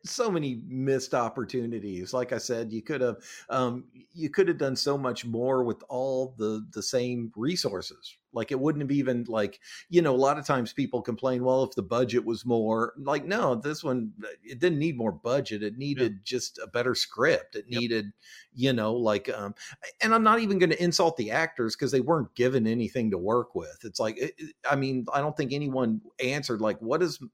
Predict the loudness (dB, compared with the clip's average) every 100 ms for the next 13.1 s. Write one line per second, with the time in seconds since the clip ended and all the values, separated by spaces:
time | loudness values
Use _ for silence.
0 | -4 -2 2 2 2 -6 -2 -2 0 -2
1 | -2 -4 -6 -10 _ -14 -6 4 6 6
2 | 4 -4 -8 _ -2 -2 2 4 4 4
3 | 0 -6 -20 -10 -4 -2 0 0 2 0
4 | -2 -4 -2 -2 0 -6 _ -14 -4 -4
5 | -4 -2 2 2 0 -8 -12 -14 -16 -14
6 | 0 4 8 8 6 4 4 4 0 0
7 | -2 -4 -8 -8 0 4 6 4 2 -2
8 | 2 2 0 -6 -16 -4 2 4 4 2
9 | 2 2 2 0 0 4 4 4 0 0
10 | 0 -2 -4 -4 -4 -2 -4 -4 -12 -20
11 | -8 -2 0 0 -2 0 0 0 -2 -2
12 | -2 -2 0 -2 0 -4 -4 -6 -8 -10
13 | -10